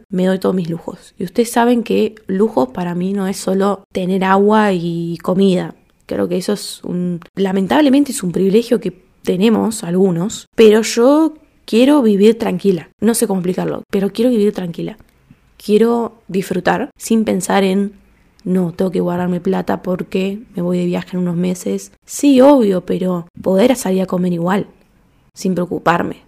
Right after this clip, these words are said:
¿me explico? Entonces, me estuve planteando esto y dije, "Marian, la verdad que no estás en un, en un momento donde puedas decir, 'Te sobra la vida'". Yo creo que vas a poder estar en ese momento,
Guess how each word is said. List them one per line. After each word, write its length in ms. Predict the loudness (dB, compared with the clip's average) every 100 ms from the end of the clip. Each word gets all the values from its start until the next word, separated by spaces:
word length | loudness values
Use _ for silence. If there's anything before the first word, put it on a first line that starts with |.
| -8
¿me 100 | -8
explico? 540 | -6 -8 -6 -6 -8 _ -4
Entonces, 760 | -2 0 0 -2 -6 -8 -14 _ _
me 120 | -2
estuve 200 | 0 2
planteando 400 | 2 2 2 2
esto 240 | 0 0 0
y 20 |
dije, 460 | 0 0 0 0 0
"Marian, 340 | 0 2 2
la 120 | 2
verdad 160 | 0 0
que 80 | 0
no 120 | -2
estás 300 | -4 -6 -2
en 80 | 0
un, 400 | 0 0 -2 -4
en 220 | -4 -4
un 160 | -2 -2
momento 480 | -2 -2 -2 -2 -4
donde 560 | -2 -4 -4 -4 -8 -12 _ -8
puedas 300 | -4 -4 -6
decir, 420 | -6 -4 -6 -6
'Te 80 | -8
sobra 380 | -4 -4 -4
la 100 | -4
vida'". 440 | -2 -2 0 -2 -8 _
Yo 160 | -4 4
creo 160 | 4
que 80 | 6
vas 180 | 4 2
a 100 | 0
poder 240 | 4 6
estar 240 | 4 2 2
en 120 | 0
ese 180 | -4 -4
momento, 500 | -2 -2 -2 -4